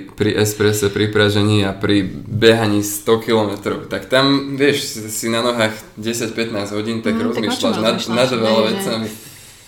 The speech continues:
Speaker 2: Ale
Speaker 1: Tak ja väčšinou pri behaní počúvam podcasty.
Speaker 2: Áno?
Speaker 1: Áno.
Speaker 2: Aké?
Speaker 1: Mm.
Speaker 2: <laughs> Zahraničné?
Speaker 1: Busa Talks
Speaker 2: Yes.
Speaker 1: je, je môj number one podcast.
Speaker 2: Yes.
Speaker 1: <laughs>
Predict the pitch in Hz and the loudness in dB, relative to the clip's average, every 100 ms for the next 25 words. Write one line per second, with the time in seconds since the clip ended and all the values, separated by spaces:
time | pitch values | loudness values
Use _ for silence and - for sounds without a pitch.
0 | - - - - 104 139 165 170 175 175 | -20 -18 -16 -6 -2 4 8 8 6 2
1 | 165 151 147 143 147 135 127 127 131 104 | 0 2 0 2 0 -2 -2 -4 -2 -2
2 | 104 104 110 113 - 127 131 - 190 180 | -4 -4 -2 -2 -4 -8 -8 -8 -6 -4
3 | 196 277 - - - _ _ - 104 104 | -2 -2 -4 -16 -20 _ _ -10 -4 -4
4 | 127 - - _ - 214 277 262 196 - | -4 -8 -20 _ -12 -8 -4 -2 -2 -6
5 | - _ - 104 110 110 110 113 117 117 | -18 _ -6 -2 0 2 2 2 0 -2
6 | - - - - - 269 208 233 240 330 | -8 -8 -8 -8 -8 -2 -2 -2 -4 -8
7 | - - 131 135 135 127 131 - - 214 | -8 -4 0 0 0 2 2 0 -2 -2
8 | - - - - - 117 110 110 104 107 | -4 -10 -16 -20 -20 -10 0 0 0 -2
9 | 113 110 113 110 113 113 110 110 113 107 | -2 -2 -2 -2 -2 0 0 0 -2 -4
10 | 107 107 120 - - 277 277 170 - 156 | -4 -10 -10 -12 -12 -10 -8 -8 -2 -2
11 | - - - - - | -2 -10 -14 -18 -20